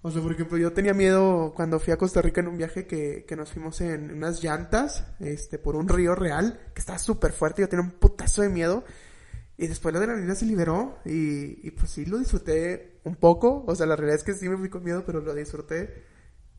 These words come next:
y así debe ser la vida, o sea, subirte a esa llanta y, y con un putazo de miedo y la adrenalina que se va a liberar te va a sen-, te va a hacer sentir muy contento, y de que pudiste hacer las cosas en nombre del amor,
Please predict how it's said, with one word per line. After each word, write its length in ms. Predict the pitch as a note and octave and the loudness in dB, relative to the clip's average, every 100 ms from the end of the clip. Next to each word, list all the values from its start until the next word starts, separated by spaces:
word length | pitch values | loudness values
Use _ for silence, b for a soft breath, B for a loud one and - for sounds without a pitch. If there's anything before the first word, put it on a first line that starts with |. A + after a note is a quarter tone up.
| - | -12
y 360 | E3+ E3 E3 D#3+ | -8 -6 -6 -2
así 200 | - F#3+ | 0 0
debe 120 | A3+ | -4
ser 140 | A#3 | -6
la 80 | A#3 | -6
vida, 240 | A3+ A3 - - - - | -6 -8 -10 -18 -20 -16
o 60 | D#3+ | -10
sea, 340 | D#3+ D#3+ D#3 | -8 -6 -6
subirte 460 | - D#3 D#3 D#3+ F#3 | -6 -4 -4 -6 -6
a 140 | F#3+ | -4
esa 200 | F#3 F#3+ | -4 -4
llanta 440 | F3+ F3 F3+ G3+ G#3 | -4 -4 -4 -4 -4
y, 560 | F#3 E3+ D#3+ D#3 F3+ b b b b - | -4 -4 -6 -8 -14 b b b b -16
y 60 | |
con 140 | D3+ D#3 | -8 -8
un 80 | D#3+ | -4
putazo 360 | F#3 G#3 G3+ | -4 -2 -2
de 80 | G#3 | -2
miedo 480 | G3+ F3+ F#3 G#3 A3 | -2 -2 -2 -4 -6
y 60 | - | -6
la 120 | D#3 | -4
adrenalina 580 | D#3 D#3 D#3 D3+ D#3 E3 | -4 -6 -6 -6 -6 -8
que 100 | G3 | -6
se 140 | F#3 | -4
va 60 | D#3+ | -4
a 40 | |
liberar 340 | D#3+ E3 D#3+ D#3 | -4 -4 -4 -4
te 120 | D#3+ | -6
va 80 | D#3+ | -4
a 20 | |
sen-, 260 | - D#3+ D#3+ _ | -4 -4 -8 _
te 100 | D#3 | -10
va 60 | |
a 40 | D3+ | -6
hacer 180 | D#3+ E3 | -6 -6
sentir 680 | E3+ E3 D#3+ D#3 D#3 D#3+ b b b b b b b - _ _ _ - | -6 -6 -6 -4 -6 -8 b b b b b b b -20 _ _ _ -8
muy 220 | D#3+ D3+ | -6 -4
contento, 500 | C3+ C3 - - D#3 - - | -8 -12 -14 -14 -14 -14 -8
y 100 | D3+ | -6
de 140 | D3+ | -6
que 100 | D#3 | -6
pudiste 360 | - D3+ D#3 D#3+ | -2 -2 -2 0
hacer 200 | - D#3+ | 0 0
las 220 | D#3 - | -6 -8
cosas 500 | D#3 D#3+ E3+ G3+ - b b b b _ - _ | -10 -6 -6 -6 -10 b b b b _ -20 _
en 80 | D3 | -12
nombre 220 | C#3+ D#3 | -4 -4
del 100 | C#3+ | -4
amor, 180 | - | -8